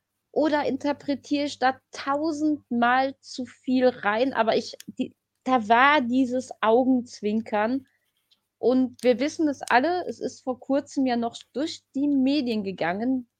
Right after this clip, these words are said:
der B C C sollte ja noch ein weiteres Mitglied bekommen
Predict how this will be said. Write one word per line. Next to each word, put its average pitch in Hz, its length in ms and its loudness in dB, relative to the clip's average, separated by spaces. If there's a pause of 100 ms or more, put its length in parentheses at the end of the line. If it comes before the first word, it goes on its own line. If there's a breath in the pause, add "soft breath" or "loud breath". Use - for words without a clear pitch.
der 208 540 0
B 220 180 -6
C 294 220 -8
C 277 220 -2
sollte 254 400 0
ja 277 100 -2
noch 262 220 -4
ein 247 240 0
weiteres 262 580 -4
Mitglied 240 800 0
bekommen 233 800 0